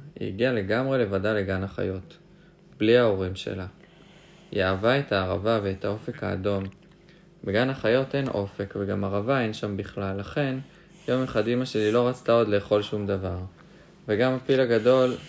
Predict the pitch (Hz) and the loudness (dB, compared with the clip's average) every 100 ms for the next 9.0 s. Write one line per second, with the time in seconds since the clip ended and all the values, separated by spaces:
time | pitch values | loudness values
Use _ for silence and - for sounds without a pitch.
0 | - - - - 104 117 - 117 104 - | -20 -20 -10 0 4 4 4 -2 -2 -2
1 | 98 123 139 135 - - - - 104 113 | 0 2 2 0 -14 -18 -12 -2 2 2
2 | 117 120 117 123 120 113 117 127 113 - | 2 -2 -2 -4 -2 -2 -2 -2 -4 -10
3 | - - - - - - 107 120 - 120 | -18 -18 -20 -20 -20 -2 0 0 -2 -6
4 | - 135 135 - - 117 120 120 107 104 | 2 2 2 -6 -4 0 0 2 0 0
5 | 107 104 101 - 101 98 - - - - | -4 -4 -4 -4 -4 -6 -12 -20 -20 -20
6 | - - - - - - - - - - | -20 -20 -20 -20 -20 -20 -20 -20 -20 -6
7 | 104 143 123 110 113 - 107 117 151 151 | -2 0 0 0 -2 -4 -8 -6 -4 -4
8 | 151 160 156 151 156 147 147 147 147 160 | -2 0 -2 -4 -6 -8 -6 -4 -2 -4